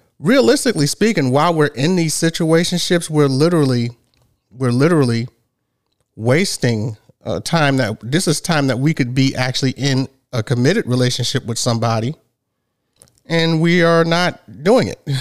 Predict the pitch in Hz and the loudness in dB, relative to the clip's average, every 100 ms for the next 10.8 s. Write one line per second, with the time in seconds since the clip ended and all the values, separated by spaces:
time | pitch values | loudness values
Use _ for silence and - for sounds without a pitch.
0 | - - - 147 151 156 156 143 143 156 | -6 -4 2 4 4 2 2 2 2 4
1 | 160 156 151 143 147 143 135 139 156 151 | 2 0 -2 2 2 2 0 0 -2 0
2 | 143 170 175 - 139 135 135 123 - 107 | 0 2 0 0 -2 0 -4 -4 -10 -20
3 | _ - - - 160 - 175 - 214 269 | _ -20 -20 -4 -4 0 -2 0 0 2
4 | 185 143 - 190 165 156 151 147 143 147 | 2 0 0 0 2 2 0 0 2 0
5 | 143 143 131 123 _ _ _ _ _ _ | 0 0 0 -2 _ _ _ _ _ _
6 | _ _ - 131 185 143 143 123 135 139 | _ _ -2 2 2 2 0 0 0 0
7 | 131 120 139 135 - - 123 127 131 127 | -2 0 2 0 -2 -8 -2 0 0 -2
8 | 120 123 - 143 139 120 - 135 117 82 | -2 -4 -2 -2 0 -2 -4 0 0 -2
9 | - - - 127 123 - - 156 - 226 | -8 -8 -2 -2 -2 -6 -8 -8 -2 2
10 | 233 123 143 156 143 95 - | 4 4 0 0 -4 -6 -8